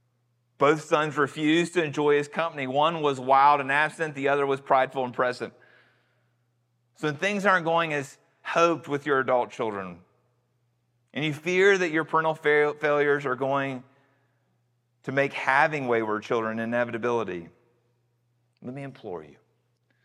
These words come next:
to go to the throne of grace where you'll find Jesus, who's able to sympathize with your weaknesses, and he's gonna be able to give you heaping portions of mercy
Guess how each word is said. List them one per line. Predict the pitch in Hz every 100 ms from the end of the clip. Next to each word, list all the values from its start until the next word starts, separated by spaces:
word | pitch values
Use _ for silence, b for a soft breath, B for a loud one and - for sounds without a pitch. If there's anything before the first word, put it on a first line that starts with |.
| _ _
to | -
go | 127 143 151 165 160 160
to | - 135
the |
throne | 135 123 123 123
of | 110
grace | 107 110 117 107 95 - - - - -
where | 113
you'll | 120
find | 135 151 151 160 160 135
Jesus, | 127 117 92 90
who's | - - _ b b
able | 143 143 135
to | 120
sympathize | - - 160 139 131 120 120 113
with | 117
your | 110 104
weaknesses, | 101 107 107 - 98 92
and | 95 92 B B B
he's | 135
gonna | 143
be | 143
able | 143
to | 135
give | 120 147
you | 135 131
heaping | 123 175 175 180 180 175 170 -
portions | 131 117 117 107 92
of | 90
mercy | 95 104 104 - 104